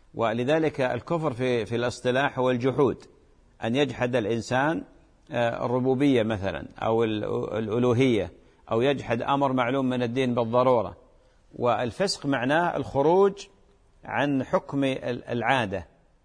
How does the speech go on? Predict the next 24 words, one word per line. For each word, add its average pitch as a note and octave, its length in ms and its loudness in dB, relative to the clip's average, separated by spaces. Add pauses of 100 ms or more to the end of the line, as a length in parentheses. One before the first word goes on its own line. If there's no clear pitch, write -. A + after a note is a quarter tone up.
(220)
و-، G#2+ 480 -2
و-، A2 400 -4
وبغرض A#2 720 2
الإفساد، A#2+ 500 0 (580)
ولذلك C3+ 500 0
سميت C#3 540 -4
الفأرة B2 440 0
فويسقة B2 760 0 (460)
لأن B2 260 -2
ما F3 240 2
تخرج D#3 420 0
من C3 200 0
جحرها D#3+ 500 2
إلا E3+ 180 4
للتخريب. C#3 560 0 (880)
والفاسق D#3 800 0
هو C#3 120 2
ال-، C3+ 440 -4
ال-، A2 540 -4
المرتكب D#3 680 -2 (680)
لكبيرة C#3 600 2
من C#3+ 160 -2
كبائر A#2+ 480 0
الذنوب B2+ 500 0